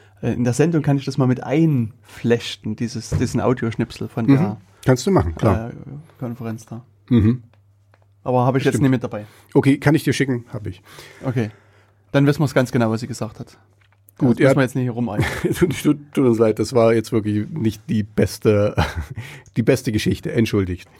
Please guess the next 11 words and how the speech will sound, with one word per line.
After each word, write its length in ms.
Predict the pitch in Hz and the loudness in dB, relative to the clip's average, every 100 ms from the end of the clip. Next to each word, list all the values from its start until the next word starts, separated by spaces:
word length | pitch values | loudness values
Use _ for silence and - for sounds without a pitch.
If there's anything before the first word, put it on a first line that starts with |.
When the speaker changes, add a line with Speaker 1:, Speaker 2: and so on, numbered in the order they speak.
| - - - - - - | -20 -20 -20 -20 -12 0
Speaker 1:
Nee, 100 | 147 | 4
aber 120 | 143 | 4
es 80 | 156 | 0
ist 200 | 175 185 | -4 0
aber 220 | 147 151 | 2 4
in, 180 | 143 143 - | 2 -2 -2
generell 440 | 147 135 127 180 180 | 0 2 4 2 2
so, 200 | 143 160 | 2 2
dass, 340 | 135 127 - | 0 -2 -6
dass, 360 | - 123 - - | -4 -4 -4 -2
ähm, 500 | 113 120 120 117 117 | 2 2 4 2 0